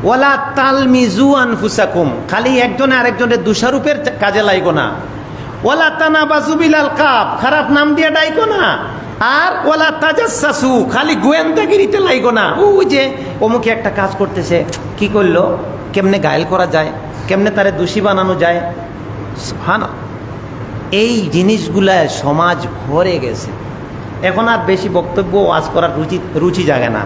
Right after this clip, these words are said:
কেন জাগে না জানেন? এই যে আমরা এখন সুন্দর আলোচনা শুনছি, লাভ কি হবে? বাইরে এই গীবত শুরু হবে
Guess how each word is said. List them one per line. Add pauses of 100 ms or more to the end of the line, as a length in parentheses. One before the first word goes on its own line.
(140)
কেন
জাগে
না
জানেন? (500)
এই
যে
আমরা
এখন
সুন্দর
আলোচনা
শুনছি, (800)
লাভ (100)
কি
হবে? (440)
বাইরে
এই
গীবত
শুরু
হবে